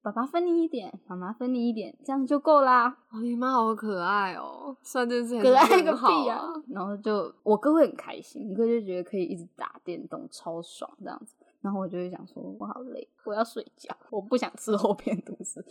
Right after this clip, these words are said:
Speaker 1: 他会一直喂我们吃东西，我也不知道为什么。“要不要吃什么？要不要吃什么？”因为我们都可以直接点，我们都不用付钱。但他们就是
Speaker 2: 大家开始怀疑问倩到底
Speaker 1: 嗯，真的是
Speaker 2: 家里是干嘛的。
Speaker 1: 然后我就是，嗯，他们就是很有趣，为什么会这样子选择？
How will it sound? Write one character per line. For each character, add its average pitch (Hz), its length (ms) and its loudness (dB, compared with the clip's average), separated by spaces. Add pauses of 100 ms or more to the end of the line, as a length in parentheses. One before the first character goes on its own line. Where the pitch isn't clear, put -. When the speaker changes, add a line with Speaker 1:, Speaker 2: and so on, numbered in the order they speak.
(160)
Speaker 1:
他 277 80 2
会 277 160 6
一 - 20 2
直 240 80 0
喂 226 140 6
我 185 80 -4
们 143 100 -10
吃 - 160 -10
东 185 260 -6
西， - 200 -12
我 208 100 2
也 220 60 8
不 196 80 -6
知 196 60 -6
道 - 80 0
为 208 120 -2
什 - 140 -16 (100)
么。 - 100 -6
“要 294 80 4
不 311 60 4
要 320 60 2
吃 311 160 2
什 294 100 4
么？ 226 140 -2
要 254 60 -2
不 262 40 0
要 277 80 2
吃 269 220 -4
什 254 80 -6
么？” - 80 -10 (280)
因 - 20 -16
为 320 60 8
我 330 40 6
们 247 100 2
都 285 60 8
可 277 80 8
以 233 40 6
直 175 220 -8
接 180 140 0
点， 175 180 -4
我 160 60 -8
们 - 80 -6
都 220 80 -2
不 233 100 -6
用 196 120 -4
付 349 200 -8
钱。 - 240 -14 (180)
但 214 80 -6
他 208 80 -2
们 196 120 -2
就 185 100 -6
是 170 260 -6 (200)
Speaker 2:
大 226 100 -6
家 226 100 0
开 240 160 0
始 170 280 -4
怀 175 200 -4
疑 170 220 -6
问 185 200 -4
倩 185 200 -6
到 165 200 -6
底 214 360 -16
Speaker 1:
嗯， 202 160 -10
真 196 180 -10
的 160 60 -10
是 - 380 -16
Speaker 2:
家 202 180 -2
里 175 60 -6
是 196 140 -6
干 180 220 -6
嘛 - 300 -16
的。 220 80 -12
Speaker 1:
然 175 100 -4
后 190 60 -2
我 190 80 -2
就 175 160 -6
是， 175 340 -6 (200)
嗯， 170 200 -8 (140)
他 - 140 -8
们 170 120 -2
就 160 80 -8
是 170 60 -16 (240)
很 - 140 -10
有 156 180 -8
趣， - 320 -14
为 190 100 -4
什 170 120 -6
么 151 120 -6
会 160 240 -2 (120)
这 165 100 -4
样 156 160 -4
子 - 180 -16 (120)
选 - 320 -14
择？ - 180 -20